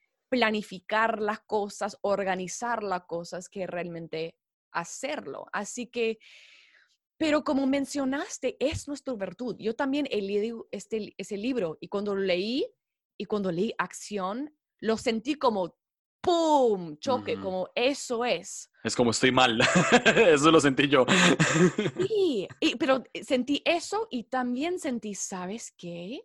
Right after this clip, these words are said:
Speaker 1: Cuando yo estoy en acción, en una forma saludable, haciendo las cosas que sé que puedo hacer, es cuando siento mi mejor. Es cuando
Speaker 2: Wow.
Speaker 1: siento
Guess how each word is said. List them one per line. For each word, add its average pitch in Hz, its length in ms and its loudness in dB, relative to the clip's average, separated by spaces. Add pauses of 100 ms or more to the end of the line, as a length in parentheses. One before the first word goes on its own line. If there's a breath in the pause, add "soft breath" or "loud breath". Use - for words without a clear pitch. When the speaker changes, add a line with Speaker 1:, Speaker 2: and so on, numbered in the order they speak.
(1160)
Speaker 1:
Cuando 220 480 0
yo 220 400 -4
estoy - 800 -6
en 285 240 -2
acción, 160 920 -8
en 233 220 -4
una 294 180 0
forma 226 360 -6
saludable, 156 680 -10
haciendo 294 580 -4
las 226 160 0
cosas - 680 -14 (400 soft breath)
que 185 120 -10
sé 247 360 -2
que 277 120 -4
puedo 190 320 -2
hacer, 170 560 -10 (440)
es 196 240 -6
cuando 202 760 -4 (120)
siento 220 600 -8
mi 196 160 -10
mejor. 170 560 -14 (500)
Es 214 100 -4
cuando 226 320 -2
Speaker 2:
Wow. - 20 -12
Speaker 1:
siento 226 360 -10